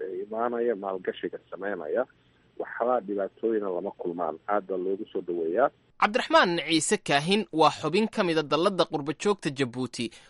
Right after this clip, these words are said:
Speaker 2: waana nin ganacsade ah oo ku sugan dalkan Maraykanka. Waxaan weydiiyey adeegyada uu is odhan karo Jabuuti way u dhoofisaa dibadda oo ay ku sii haysan karto inay saameyn ku yeelato gobolka.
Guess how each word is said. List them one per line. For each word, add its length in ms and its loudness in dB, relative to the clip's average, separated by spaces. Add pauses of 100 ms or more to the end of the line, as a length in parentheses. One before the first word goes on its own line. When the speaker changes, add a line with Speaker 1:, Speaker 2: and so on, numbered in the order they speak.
(120)
Speaker 2:
waana 320 4
nin 220 2
ganacsade 460 2
ah 240 6
oo 120 2
ku 120 -6
sugan 320 0
dalkan 400 2
Maraykanka. 680 2 (240)
Waxaan 280 -4
weydiiyey 440 0
adeegyada 460 4
uu 100 2
is 120 -2
odhan 220 4
karo 220 2
Jabuuti 520 0
way 160 8
u 80 -2
dhoofisaa 520 4
dibadda 560 4 (360)
oo 80 8
ay 160 6
ku 140 2
sii 180 2
haysan 340 4
karto 500 0
inay 220 6
saameyn 420 6
ku 120 -2
yeelato 420 4
gobolka. 600 4